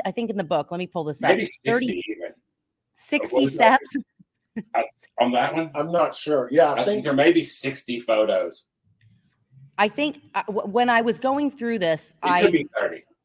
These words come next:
Speaker 1: Yeah, I think it was, like, thirty-eight. Hold on. I'm, I have my, I have my reference book right here. We go through it. Okay. It was a lot. Oh, here
Speaker 2: Yeah.
Speaker 1: it is.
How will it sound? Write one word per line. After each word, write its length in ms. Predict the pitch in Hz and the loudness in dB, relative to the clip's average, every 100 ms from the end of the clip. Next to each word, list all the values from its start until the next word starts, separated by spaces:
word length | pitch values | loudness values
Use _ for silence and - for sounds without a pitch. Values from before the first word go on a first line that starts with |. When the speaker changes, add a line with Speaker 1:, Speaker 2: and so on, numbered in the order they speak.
| _ _ _ _ _ _ _ _ 170 | _ _ _ _ _ _ _ _ -6
Speaker 1:
Yeah, 140 | 165 | -6
I 20 | |
think 140 | 160 247 | -6 -8
it 40 | |
was, 120 | 240 | -6
like, 180 | 185 - | -6 -6
thirty-eight. 1200 | 180 175 175 160 147 127 - - 156 170 202 - | -10 -8 -10 -10 -12 -14 -16 -14 -12 -10 -10 -10
Hold 180 | 160 143 | -12 -12
on. 220 | 127 143 | -14 -16
I'm, 160 | 165 165 | -14 -10
I 80 | - | -6
have 140 | 160 143 | -6 -8
my, 100 | - | -6
I 100 | 175 | -2
have 140 | 175 156 | -2 -2
my 160 | 147 | -4
reference 480 | 143 139 - 139 - | -4 -6 -6 -12 -10
book 240 | 147 139 | -12 -8
right 160 | 147 147 | -6 -6
here. 340 | 151 147 160 - _ _ _ _ _ _ | -4 -4 -4 -8 _ _ _ _ _ _
We 60 | 143 | -12
go 120 | 147 | -10
through 280 | 135 143 139 | -8 -8 -6
it. 160 | 147 _ _ _ _ _ _ _ _ - | -8 _ _ _ _ _ _ _ _ -6
Okay. 340 | 190 147 131 - - | -2 0 -2 -4 0
It 80 | 302 | 4
was 160 | 269 | 4
a 60 | 233 | 6
lot. 320 | 170 139 117 - - | 6 6 2 -4 0
Oh, 160 | 247 - | 0 0
here 180 | 190 151 | -4 0
Speaker 2:
Yeah. 120 | 147 | 0
Speaker 1:
it 20 | |
is. 160 | - | 0